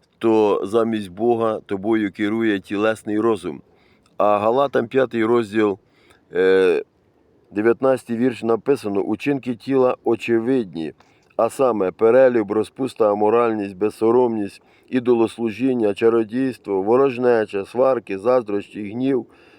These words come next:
суперечки, розділення, єресі, злоба, п'янство,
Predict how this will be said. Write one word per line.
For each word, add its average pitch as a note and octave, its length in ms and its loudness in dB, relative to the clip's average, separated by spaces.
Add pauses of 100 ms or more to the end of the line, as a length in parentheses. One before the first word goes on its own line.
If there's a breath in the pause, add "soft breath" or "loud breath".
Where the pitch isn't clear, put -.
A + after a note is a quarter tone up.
суперечки, C#3 920 2
розділення, A#2 640 0
єресі, G#2 680 0 (400 soft breath)
злоба, B2 500 0
п'янство, A#2 680 -2